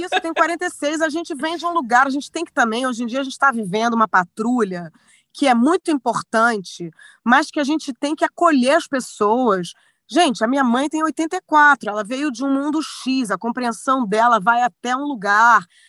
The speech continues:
entendeu? A gente teve, assim, eu sou super feminista, mas eu também sou machista, e eu tô o tempo inteiro atenta a isso. Se eu disser, "Ah, não, eu sou só feminista, eu sou só maneira", mentira!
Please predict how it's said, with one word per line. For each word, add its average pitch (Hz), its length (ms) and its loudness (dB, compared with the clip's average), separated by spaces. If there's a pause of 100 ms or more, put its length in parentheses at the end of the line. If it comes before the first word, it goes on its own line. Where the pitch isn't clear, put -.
(140)
entendeu? 240 460 -8
A 220 100 0
gente 240 680 -6 (380)
teve, 285 240 2
assim, 240 240 -2
eu 269 120 2
sou 262 160 -2
super - 320 -2
feminista, 240 680 0
mas - 140 0
eu 359 80 0
também 381 240 4
sou 381 140 -4
machista, 339 720 -2 (240)
e 302 40 0
eu 349 120 4
tô 359 160 4
o - 20 0
tempo 370 240 2
inteiro 349 400 2
atenta 330 480 -4
a 247 80 -2
isso. 202 380 -8 (260)
Se - 200 -4
eu 370 120 6
disser, 302 420 -2
"Ah, 269 200 4
não, 247 320 -2
eu 214 100 -6
sou 247 160 -12
só - 420 -2
feminista, 247 600 -6
eu 202 60 -6
sou 233 160 -2
só 254 280 2
maneira", 311 380 2
mentira! 339 880 0